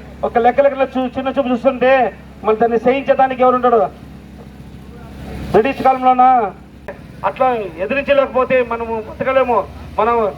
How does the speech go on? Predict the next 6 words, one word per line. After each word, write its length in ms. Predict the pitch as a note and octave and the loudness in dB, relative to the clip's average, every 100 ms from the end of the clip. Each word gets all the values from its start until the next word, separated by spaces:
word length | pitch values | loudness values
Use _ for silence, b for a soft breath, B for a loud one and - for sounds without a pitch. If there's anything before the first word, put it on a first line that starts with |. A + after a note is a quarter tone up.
| - F3 | -6 -2
నా, 160 | G#3+ | 0
నా 160 | A3 A3 | 2 2
ఎదిరింపుకి 760 | A3 A3+ B3+ B3+ B3+ B3 B3 A3 E3 - - | 4 4 2 0 0 2 2 2 0 -8 -10
రేపు, 280 | F3+ A3 A3 | 0 2 4
రేపు 300 | A3 A3 G#3+ | 4 4 2
రా-, 640 | A3 G#3 A3 F#3+ - F#3 | 0 0 0 -2 -4 -12